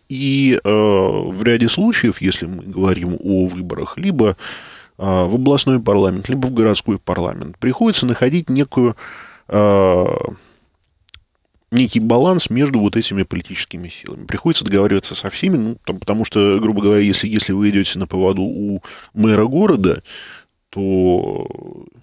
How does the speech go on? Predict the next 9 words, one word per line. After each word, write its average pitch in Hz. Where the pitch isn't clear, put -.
губерна-, 110
у, 120
гу-, 117
губернатор 127
в -
силах 151
перекрыть 101
вам 95
вентиль. -